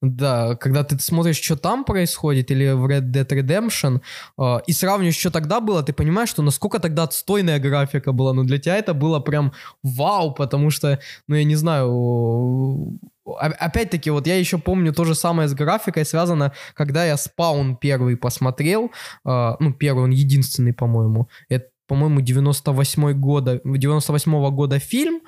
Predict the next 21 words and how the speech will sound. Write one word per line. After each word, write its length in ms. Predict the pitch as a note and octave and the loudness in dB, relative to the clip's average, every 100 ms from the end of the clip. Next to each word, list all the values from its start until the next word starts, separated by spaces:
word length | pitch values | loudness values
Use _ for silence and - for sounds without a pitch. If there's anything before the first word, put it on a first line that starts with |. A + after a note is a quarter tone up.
| - - - | -16 -12 -4
но 60 | |
я 60 | E3+ | 0
его 120 | A#3+ E3+ | 0 0
глянул, 340 | D#3 G3+ E3 | 0 0 0
ну, 120 | C#3+ | 0
поскольку 380 | C3+ - C#3+ B2 | -2 -2 -4 0
я 200 | C3 B2+ | 0 2
в 100 | B2 | 0
девяносто 280 | A#2+ D3 D3 | 0 2 2
седьмом 380 | D3 D3+ D#3 C3 | 0 2 2 2
родился, 560 | C3+ C#3 C3 B2+ - C#3 - - - | 2 4 2 2 -2 -6 -6 -14 -6
я 120 | D3 | -2
его 160 | F#3+ D#3+ | 0 0
глянул 380 | C#3+ E3 D#3+ C#3 | 0 2 2 2
где-то, 840 | C3 D3 C#3 C3+ B2+ B2+ B2 B2+ | 2 0 0 0 2 2 2 2
ну, 120 | D3 | 2
годиков 420 | C#3 D3+ C#3 C#3 C3+ | 2 2 2 2 2
мне 260 | C3+ C3+ | 4 4
восемь 520 | B2 B2+ C3 - A#2+ | 4 2 0 2 2
было, 240 | A#2+ A#2+ A2+ | 2 4 4
наверное. 520 | A2+ A#2+ A#2 A2+ A#2 | 4 4 2 2 0